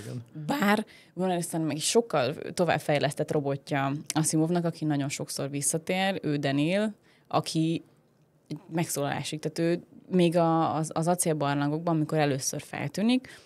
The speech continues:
Speaker 2: akkor az emberi nyomozót, Bélit is megtéveszti, és nem
Speaker 1: Mhm.
Speaker 2: tudja róla nagyon sokáig, hogy ő robot.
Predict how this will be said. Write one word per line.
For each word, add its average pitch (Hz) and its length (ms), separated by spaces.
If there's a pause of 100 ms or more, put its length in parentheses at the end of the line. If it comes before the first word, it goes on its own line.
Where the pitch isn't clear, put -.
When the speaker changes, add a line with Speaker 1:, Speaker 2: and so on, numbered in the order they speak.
(120)
Speaker 2:
akkor 175 280
az 175 120
emberi 165 320
nyomozót, 143 480
Bélit 139 420
is 156 220
megtéveszti, - 1000 (220)
és 156 180
nem 175 160
Speaker 1:
Mhm. 123 80
Speaker 2:
tudja 143 280
róla 143 200
nagyon 156 280
sokáig, - 520
hogy 147 180
ő 139 100
robot. 139 420